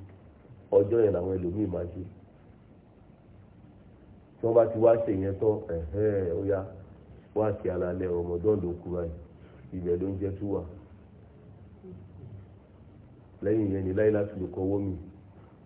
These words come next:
Níbi tá a bá dé, Laylatul Qadr yìí àwọn èèyàn tún ń ṣe lọ́sàn-án.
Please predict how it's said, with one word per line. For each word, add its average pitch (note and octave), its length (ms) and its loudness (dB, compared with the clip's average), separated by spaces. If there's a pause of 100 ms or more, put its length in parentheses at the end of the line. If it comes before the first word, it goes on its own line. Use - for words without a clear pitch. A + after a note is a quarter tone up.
(800)
Níbi G#2 280 0
tá A2 120 2
a G#2 60 2
bá G#2+ 180 2
dé, A#2+ 200 2 (220)
Laylatul A2+ 600 6
Qadr A2 340 4
yìí G#2 160 2
àwọn F#2+ 200 6
èèyàn F#2+ 180 0
tún A2+ 120 -4
ń G#2+ 100 -4
ṣe A#2 100 4
lọ́sàn-án. A2 380 0